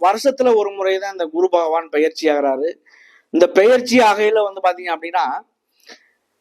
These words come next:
இந்த ரெண்டு மணி இருபத்தி ஒன்பது நிமிஷத்துக்கு அவர் பெயர்ச்சி ஆகும்போது, அதனுடைய லக்கணம் வந்து பாத்தீங்க அப்படின்னா, சிம்ம லக்கணம் விழுகுது. சிம்ம லக்கணம்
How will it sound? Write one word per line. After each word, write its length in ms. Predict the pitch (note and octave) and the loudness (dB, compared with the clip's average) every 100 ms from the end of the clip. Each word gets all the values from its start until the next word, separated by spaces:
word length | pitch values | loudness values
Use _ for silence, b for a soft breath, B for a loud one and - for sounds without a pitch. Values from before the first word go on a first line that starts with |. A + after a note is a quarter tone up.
| _ _ _ - | _ _ _ 0
இந்த 260 | F3+ F#3+ F3+ F3 | 2 4 4 2
ரெண்டு 420 | E3 G3+ B3 B3+ A#3 | 0 0 0 0 0
மணி 240 | A3 B3+ A#3+ | -2 -2 -2
இருபத்தி 400 | A3 B3 B3 A#3+ | 2 2 0 -2
ஒன்பது 360 | G#3+ G#3 G3 | -2 0 0
நிமிஷத்துக்கு 440 | F#3 F#3+ A#3+ A#3+ A3+ | -2 -2 -2 0 0
அவர் 160 | F#3+ - | 0 0
பெயர்ச்சி 380 | F3 G3 G3 | 0 -2 0
ஆகும்போது, 500 | F#3+ F3 F3 E3+ F3+ G3 | 0 0 -2 -4 -2 0
அதனுடைய 320 | D#3+ D#3 D3 | 0 0 -2
லக்கணம் 480 | C#3+ D#3+ - A3 G3 | 0 0 0 0 0
வந்து 140 | F3 F3+ | -2 -2
பாத்தீங்க 240 | E3 D#3+ D3+ | -4 -4 -6
அப்படின்னா, 240 | C#3 D#3 E3 | -6 -6 -8
சிம்ம 400 | - E3+ F#3 F3 | -6 -4 0 0
லக்கணம் 320 | D3 C3 A2+ | -2 -6 -10
விழுகுது. 280 | G#2 G#2+ _ _ _ _ _ _ B B B B B B B B - _ - | -14 -20 _ _ _ _ _ _ B B B B B B B B -20 _ 0
சிம்ம 380 | - G3 A#3 | 2 4 4
லக்கணம் 540 | A3+ G3 F#3+ G3 A3 | 4 2 0 0 0